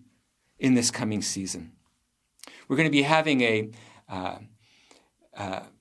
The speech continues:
a, uh, leaders meeting, uh, tonight, Sunday night. I encourage you to come out to that. We're gonna unpack what we wanna see happen in our D groups,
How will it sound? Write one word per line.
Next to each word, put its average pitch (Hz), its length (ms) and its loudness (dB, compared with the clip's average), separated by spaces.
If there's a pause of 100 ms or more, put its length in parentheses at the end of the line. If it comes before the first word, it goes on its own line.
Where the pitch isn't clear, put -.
(760)
a, 101 280 -6
uh, 95 440 -4
leaders 156 420 2
meeting, 160 500 0 (640)
uh, - 140 -20
tonight, 143 420 0
Sunday 131 300 -2
night. 139 340 -6 (920)
I 190 160 2
encourage 214 400 0
you 196 60 0
to 180 80 -2
come 180 180 0
out 165 160 2
to 156 80 -6
that. 107 180 -4
We're 170 120 4
gonna 165 260 2
unpack 160 600 0
what 135 100 0
we 135 80 -2
wanna 127 400 0
see 143 260 -2
happen 151 400 0
in 117 120 -2
our 110 100 -2
D 151 220 -4
groups, 165 460 -8